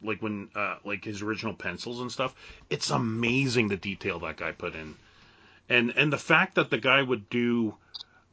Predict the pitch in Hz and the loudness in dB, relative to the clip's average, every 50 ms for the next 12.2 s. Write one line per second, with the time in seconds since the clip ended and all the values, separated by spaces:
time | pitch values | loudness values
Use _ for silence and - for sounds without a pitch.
0 | _ - 110 107 104 101 101 101 104 98 98 - - - - 117 117 123 123 127 | _ 0 2 4 4 4 2 2 0 -2 -4 -6 -6 0 4 4 6 6 4 2
1 | - - - 123 107 - - - - - 104 101 110 113 110 - - 113 104 - | -2 -2 -2 -4 -4 -4 -6 -6 -2 0 2 2 2 2 -2 -2 -2 -2 -2 -2
2 | - - 107 90 95 92 90 87 87 104 113 95 90 - - - - 92 92 87 | -2 -4 -4 -2 -4 -4 -4 -2 0 0 0 0 -2 -6 -16 -14 -10 -8 -6 -4
3 | - 127 123 120 104 - - 113 113 120 123 123 113 - - - - - 101 104 | 0 2 2 2 2 2 4 6 6 6 6 4 0 -2 -4 -8 -8 -6 -4 -2
4 | 101 95 104 110 117 101 90 - - - 107 101 107 104 92 98 92 87 101 95 | 0 0 0 0 0 -2 -4 -6 -6 -4 -4 -2 -2 -4 -4 -4 -4 -4 -4 -4
5 | 87 85 85 95 117 113 - - 82 80 76 71 - - - - - - 67 67 | -4 -6 -6 -6 -6 -4 -4 -6 -6 -6 -8 -12 -14 -14 -18 -16 -16 -16 -18 -18
6 | - - - - - - _ _ _ _ _ _ _ _ _ _ _ _ - - | -20 -20 -20 -20 -20 -20 _ _ _ _ _ _ _ _ _ _ _ _ -20 -20
7 | - _ - - 98 107 110 117 117 104 98 117 113 107 98 87 - - - 92 | -20 _ -10 -6 -2 2 4 4 4 4 4 4 4 4 2 -2 -4 -2 2 4
8 | 95 101 101 87 87 - - - - 87 95 104 - - 107 92 92 95 90 82 | 4 4 4 2 -2 -4 -4 -4 -4 -4 -4 -4 -4 -4 -4 -4 -4 -6 -8 -10
9 | - _ _ _ _ - 90 95 95 92 90 87 85 82 92 85 78 - _ _ | -12 _ _ _ _ -12 -10 -8 -6 -6 -8 -8 -8 -6 -6 -8 -8 -8 _ _
10 | - - 104 95 92 - - - 110 107 101 101 104 104 101 101 101 101 98 95 | -10 -6 -4 -4 -4 -6 -6 -2 0 2 2 2 2 2 0 -2 -2 -4 -4 -6
11 | 87 87 85 - _ - - - - - - - - 160 214 143 104 104 110 123 | -8 -10 -12 -12 _ -20 -20 -20 -20 -18 -4 2 4 6 6 8 8 6 6 6
12 | 139 107 - | 4 2 0